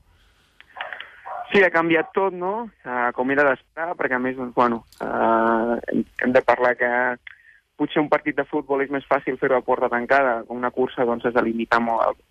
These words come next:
limitar el públic és més complicat, però, però, bueno, sembla ser que, que el Tour sí que es podrà fer a finals, començarà a finals de juny, de juliol, la, el Giro també sembla ser que sí que es farà finalment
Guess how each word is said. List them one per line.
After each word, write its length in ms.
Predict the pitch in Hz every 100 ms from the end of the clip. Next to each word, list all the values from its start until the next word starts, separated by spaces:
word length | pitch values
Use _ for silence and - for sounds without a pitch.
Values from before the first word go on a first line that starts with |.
| 117
limitar 340 | 120 123 123
el 60 | -
públic 280 | 127 123 123
és 80 | 123
més 140 | 120
complicat, 560 | - 123 127 131 143 151 _
però, 320 | 123 117 113 110
però, 160 | 117 117
bueno, 160 | 113 117
sembla 240 | 131 127 -
ser 160 | 123 120
que, 120 | 117 117 117
que 140 | 113 117
el 60 | 117
Tour 140 | 123
sí 80 | -
que 80 | 120
es 60 | -
podrà 220 | 123 117
fer 160 | 117 123
a 80 | 120
finals, 480 | 117 113 113 113 -
començarà 320 | 117 117 117
a 60 | 117
finals 240 | 113 110 113
de 80 | 113
juny, 220 | 123 165 190 _
de 120 | 120 117
juliol, 420 | 120 120 139 190 226 - - - - - _ -
la, 180 | 127 117 110 110 110 113 -
el 140 | 120 117
Giro 240 | 147 147
també 260 | 135 127 127
sembla 240 | - 131 120
ser 120 | 123
que 80 | 120
sí 140 | - 123
que 80 |
es 60 | 123
farà 160 | 127 127
finalment 640 | 135 123 123 170 226 277